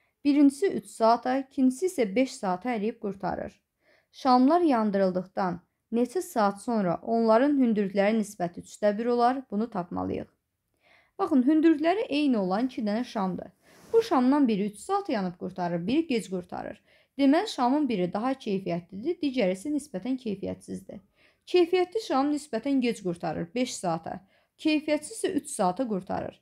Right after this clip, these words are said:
Mən bunların keyfiyyətini müqayisə eləmək üçün keyfiyyətsizin nisbətən, e, belə deyək ki, nazik, incə şam göstərəcəm. Keyfiyyətli şamı isə biraz qalın şam göstərəcəyik. Onda baxın, tutaq ki, hündürlükləri eyni deyib deyə hündürlük fərqi yarada bilmirik.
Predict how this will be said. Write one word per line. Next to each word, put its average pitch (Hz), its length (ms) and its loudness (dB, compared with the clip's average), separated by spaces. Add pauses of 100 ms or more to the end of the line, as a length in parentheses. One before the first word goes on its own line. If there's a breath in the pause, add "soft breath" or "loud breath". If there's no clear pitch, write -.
(360 soft breath)
Mən 494 200 0
bunların 302 340 4
keyfiyyətini 277 540 -2
müqayisə 220 400 0
eləmək 208 320 -2
üçün 175 340 -6 (380 soft breath)
keyfiyyətsizin 339 760 2
nisbətən, 294 640 -2
e, 208 140 2 (260)
belə 233 220 4
deyək 190 160 -2
ki, 254 240 -4
nazik, 214 560 0
incə 220 260 -2
şam 185 300 -6
göstərəcəm. 175 720 -2 (400 soft breath)
Keyfiyyətli 330 560 0
şamı 247 300 0
isə 330 200 -6
biraz 302 300 0
qalın 196 320 0
şam 175 300 -8
göstərəcəyik. - 640 -10 (380 soft breath)
Onda 381 300 4
baxın, 226 260 2
tutaq - 340 -8
ki, 240 160 0 (320)
hündürlükləri 294 720 2
eyni 240 220 2
deyib 214 260 -4
deyə 196 240 -2
hündürlük 240 400 -2
fərqi 196 300 0
yarada 214 320 0
bilmirik. 175 420 -6